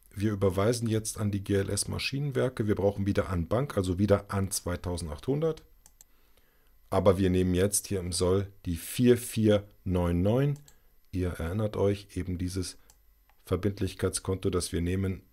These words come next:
wenn wir jetzt die, das Unternehmen hier nicht haben in unserer Liste. Also vier vier neun neun an Bank.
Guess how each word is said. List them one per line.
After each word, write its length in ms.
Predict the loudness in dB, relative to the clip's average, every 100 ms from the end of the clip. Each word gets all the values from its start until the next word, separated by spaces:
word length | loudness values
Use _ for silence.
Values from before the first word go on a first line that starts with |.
| -20 -20 _
wenn 460 | -12 -4 0 2 2
wir 260 | 2 0 0
jetzt 460 | -6 -6 -8 -12 -14
die, 380 | -12 -6 -6 -8 _ _ -20 -20 -20 -10
das 180 | -8 -4
Unternehmen 420 | -4 -2 -2 -4
hier 200 | -2 0
nicht 420 | 0 -2 -6 -16 _ -20
haben 580 | -12 -6 -4 -2 -4 -6 -8
in 220 | -2 -2
unserer 420 | -2 -4 -4 -6
Liste. 420 | -6 -8 -10 -10 -4
Also 220 | -2 -2
vier 340 | -2 0 0
vier 340 | 0 0 0 0
neun 400 | -4 -4 -2 -2
neun 320 | -2 -4 -6 -10 -20 -20 -18
an 260 | -10 -6 -6
Bank. 420 | -8 -12 -16 -20